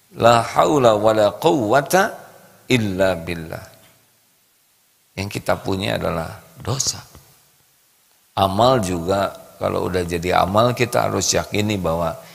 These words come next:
kita bisa beramal tuh dengan hidayah taufik Allah. Nih, seperti sekarang kita ke masjid, ya. Ini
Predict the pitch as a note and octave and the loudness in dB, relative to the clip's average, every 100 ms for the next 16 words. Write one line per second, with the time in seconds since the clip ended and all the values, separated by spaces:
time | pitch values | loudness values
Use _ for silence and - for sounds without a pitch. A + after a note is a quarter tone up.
0 | - - G#2+ A#2+ A2+ F#2 - F#2 F2+ F2 | -20 -10 -4 0 0 0 -2 -2 -2 -2
1 | E2+ E2+ E2 A2+ G#2 E2+ F2 B2+ C#3+ - | -2 -2 -2 -2 -2 -2 -2 -6 -8 -10
2 | A#2 F2 E2+ F#2+ G#2 - G2 - A2 - | -2 0 2 0 0 -2 -2 -4 -8 -4
3 | C#3+ C#3+ D3+ - - - _ - E2+ - | -4 -4 -12 -16 -20 -20 _ -6 -2 -2
4 | F#2+ E2 F#2 - F#2 F2 F2+ E2+ G#2+ F2+ | -2 -2 0 2 2 2 -2 -4 -6 -6
5 | - F#2 F#2 - G#2 F#2 A2 B2 G#2 G2+ | -4 -2 -2 -2 -2 -4 -4 -4 -2 -2
6 | - - - - _ _ _ _ _ A2 | -10 -20 -20 -20 _ _ _ _ _ -2
7 | A#2+ | 0